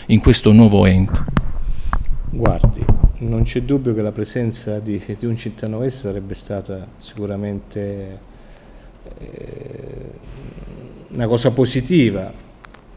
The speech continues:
Speaker 2: Io penso che, eh, naturalmente queste sono dinamiche che riguardano molto le forze politiche.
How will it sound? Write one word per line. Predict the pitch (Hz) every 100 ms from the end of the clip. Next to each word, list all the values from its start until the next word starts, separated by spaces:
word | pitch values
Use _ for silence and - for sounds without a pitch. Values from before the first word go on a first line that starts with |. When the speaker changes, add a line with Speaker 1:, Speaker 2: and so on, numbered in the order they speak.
| - - - - - - - - _ - - - -
Speaker 2:
Io | 160 160 160
penso | 147 151 143 - 120 117
che, | 123 113 110
eh, | - 117 113 113
naturalmente | 120 127 139 120 110
queste | 123 -
sono | - 120
dinamiche | 110 123 110 113 107 104
che | 107
riguardano | 107 104 104 104
molto | 104 104 -
le | 95
forze | - 95 - 90
politiche. | 92 95 - 107 90